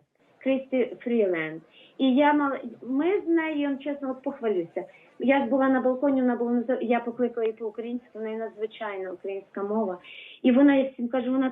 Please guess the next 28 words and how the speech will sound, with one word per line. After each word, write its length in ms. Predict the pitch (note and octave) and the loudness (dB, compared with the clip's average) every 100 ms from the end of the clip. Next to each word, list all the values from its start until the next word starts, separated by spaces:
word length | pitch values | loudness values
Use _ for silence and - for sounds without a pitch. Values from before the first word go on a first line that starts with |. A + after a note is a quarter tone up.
| C4 | -2
так 200 | C4 G#3+ | -4 -2
виглядає, 520 | A3 G#3+ G#3 G#3 F#3+ | -2 0 0 0 -2
як 180 | F#3 G3 | -2 -6
українка, 560 | - G3 G3 A3+ G#3 | -4 -2 -2 -2 -4
така 240 | F#3+ F3+ - | -6 -8 -4
справжня 380 | B3 A#3 G#3+ G3 | -2 -2 -2 -6
українська 460 | - G3+ - G#3 | -6 -6 -4 -4
жінка. 360 | F3+ G#3 F3+ D#3+ - - - | -2 -2 -4 -10 -14 -16 -4
Багато 340 | - A3+ A#3+ B3+ | 0 2 4 4
енергії, 360 | A#3+ A3+ G#3+ | 4 4 2
вона 180 | A3 A3+ | 2 0
така 200 | A3 A#3+ | -2 -2
моторна, 520 | A#3 A#3 C4+ C4+ B3 | -2 0 2 2 2
вона... 240 | A#3 A#3 G#3+ - - - _ _ _ | 2 -2 -4 -12 -20 -20 _ _ _
І 300 | D4 D4+ C#4+ - - _ _ _ C#4 | 0 2 0 -4 -14 _ _ _ 0
нікого 460 | D4 E4+ G#4 G4+ | 2 4 4 4
вже 340 | D#4+ C#4 D#4 D#4 A#3+ | 0 -4 -6 -6 -8
в, 40 | |
е, 360 | C#4 C4+ C4 B3+ - _ - | -8 -6 -8 -10 -16 _ -12
Chamber 460 | A#3 - C4+ C4 | -12 -10 -10 -8
of 140 | B3 A#3+ | -10 -8
Commerce 200 | B3+ B3 | -6 -4
не 120 | A#3+ | -4
залишилося, 600 | A#3 A#3 D4 - A#3 A3 | -4 -4 -4 -6 -10 -10
тільки 300 | A#3 B3+ C4+ | -10 -8 -2
я 200 | A#3+ C4+ | 0 0
і 140 | - C4+ | 0 -2
вона. 440 | C4 B3 D4 C#4+ | 2 2 2 -4